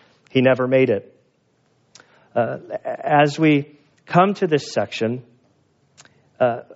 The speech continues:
I, I, let me back up. In verses sixteen through seventeen, as Paul is giving his heart to go to them,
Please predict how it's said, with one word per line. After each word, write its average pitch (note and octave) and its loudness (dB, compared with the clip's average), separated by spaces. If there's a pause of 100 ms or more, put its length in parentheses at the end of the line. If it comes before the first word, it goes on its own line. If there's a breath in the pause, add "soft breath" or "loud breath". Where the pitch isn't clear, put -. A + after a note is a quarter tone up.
(120)
I, D#3+ 0
I, C#3 0
let C#3+ -2
me D3 0
back C3 0
up. A2 -2
In A2+ -6
verses C#3+ 0
sixteen D#3 -2
through C#3 -2
seventeen, C3 -2
as A#2 -2
Paul D#3 2
is B2+ -6 (220 soft breath)
giving D3 2
his C3 0
heart D3+ -2
to C3 -6
go C#3 2
to C#3 -2
them, G#2+ -6